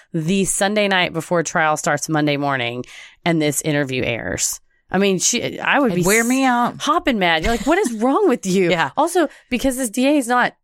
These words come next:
Speaker 1: a newbie. He's been in the
Speaker 2: Right.
Speaker 1: business
Speaker 2: Twenty-one years.
Speaker 1: or more.
Speaker 2: Judge Kemp questioned the jurors and all juror alternates. All answered that they had not seen the interview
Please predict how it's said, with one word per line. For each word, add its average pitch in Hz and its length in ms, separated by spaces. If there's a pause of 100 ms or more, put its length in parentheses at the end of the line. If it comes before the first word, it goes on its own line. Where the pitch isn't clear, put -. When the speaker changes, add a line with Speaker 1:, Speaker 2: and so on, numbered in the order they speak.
(180)
Speaker 1:
a 170 80
newbie. 165 640
He's 196 200
been 180 180
in 233 100
the 202 100
Speaker 2:
Right. 180 300
Speaker 1:
business 180 320
Speaker 2:
Twenty-one 202 380
years. 214 420
Speaker 1:
or 208 140
more. 196 420 (1200)
Speaker 2:
Judge 233 340
Kemp 330 280
questioned 196 480
the 180 60
jurors 127 480
and 131 100
all 180 200
juror 180 380
alternates. - 680 (160)
All 190 220
answered 185 460
that 165 160
they 139 120
had 123 120
not 240 320
seen 240 220
the 254 80
interview 139 480